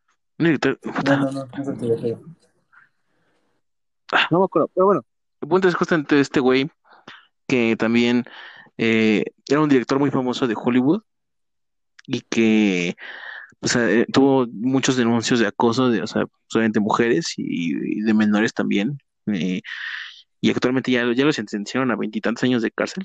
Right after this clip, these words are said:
Speaker 1: lo cual se me hace poquito, pero bueno, y que justamente muchos, y es-, y eso sí se sabe, que,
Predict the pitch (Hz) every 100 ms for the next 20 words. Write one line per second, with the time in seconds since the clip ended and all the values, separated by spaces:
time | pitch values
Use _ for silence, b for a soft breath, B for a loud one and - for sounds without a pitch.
0 | - 104 101 104 107 - 110 - - -
1 | 139 - 104 101 - 160 - _ _ _
2 | _ _ _ _ _ _ _ 123 - 117
3 | 127 135 135 123 135 123 B B B B
4 | B B _ _ - 139 165 156 - 160
5 | 175 - - _ _ _ _ - 110 120
6 | 120 117 131 127 127 - 117 123 123